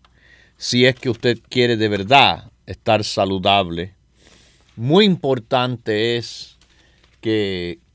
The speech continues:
que usted, mire, se cuide de la dieta, que,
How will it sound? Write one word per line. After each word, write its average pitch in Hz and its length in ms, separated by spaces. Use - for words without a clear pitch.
que 131 100
usted, 202 420
mire, 240 380
se - 240
cuide 131 340
de 123 80
la 98 180
dieta, 127 800
que, 95 640